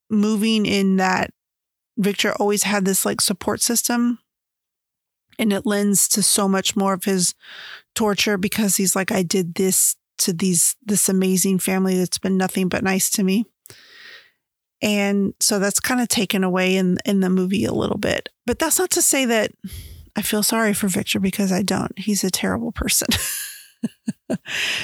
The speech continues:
So the big character differences,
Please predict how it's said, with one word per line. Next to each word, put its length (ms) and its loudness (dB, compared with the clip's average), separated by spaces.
So 520 0
the 280 0
big 360 2
character 400 0
differences, 760 0